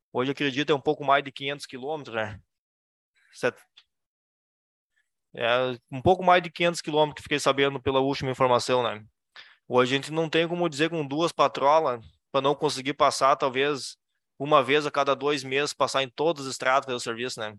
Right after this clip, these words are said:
A gente sabe que a patrola rende o serviço, né? Hoje a gente tem o problema que esse mês realmente choveu muito, né? Mas a gente sabe que tem condições de a gente fazer e correr de trás pra deixar as ruas boas, né?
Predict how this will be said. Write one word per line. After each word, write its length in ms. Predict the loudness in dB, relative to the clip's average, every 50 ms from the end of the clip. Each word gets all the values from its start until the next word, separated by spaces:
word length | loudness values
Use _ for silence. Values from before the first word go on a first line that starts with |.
| _ _ _ _ _ _ _ _
A 40 | -14
gente 120 | -12 -8 0
sabe 280 | 2 4 4 4 2
que 60 | 0
a 60 | 0 2
patrola 500 | 4 2 2 2 0 0 2 2 2 0
rende 340 | 0 -2 -4 -6 -6 -6
o 20 | -8
serviço, 420 | -8 -6 -4 -2 -2 -4 -4 -6
né? 120 | -10 -10 -12 -16 _ _ _ _ _ _ _ _ _ _ _ _ _ _ _ _ _ _ _
Hoje 300 | -6 0 2 4 4 4
a 20 | 2
gente 80 | 2
tem 80 | 0 0
o 40 | 2
problema 400 | 2 4 4 4 4 4 2 0
que 80 | -2
esse 140 | -4 -2 -2
mês 260 | 0 0 0 0 0
realmente 360 | 2 2 2 4 2 0 0 0
choveu 300 | -2 0 2 2 2 2
muito, 300 | 0 -2 -2 -2 -4 -8
né? 120 | -10 -10 -8 -4
Mas 120 | -2 -2
a 40 | -2
gente 160 | -2 -2 0
sabe 240 | 2 4 4 4 2
que 300 | -2 -6 -6 -6 -8 -12 _ _ _ _ _ _ _ _ _ _ _ _ _ _ _ 0
tem 160 | 0 2 2
condições 400 | 2 0 0 0 -2 0 0 0
de 40 | -2
a 20 |
gente 120 | -2 -4 0
fazer 560 | 0 2 2 2 2 2 2 2 0 -4 -8
e 80 | -8
correr 280 | -2 0 2 2 2 2
de 100 | 2 0
trás 560 | 0 4 4 6 6 6 4 2 -2 -10 -12 _ _ -2
pra 100 | -2 0
deixar 300 | 0 0 -2 0 2 2
as 120 | 2 2
ruas 380 | -2 -4 -2 0 2 2 0 0
boas, 460 | -4 -4 -2 0 2 2 2 2 0
né? 180 | -2 -8 -10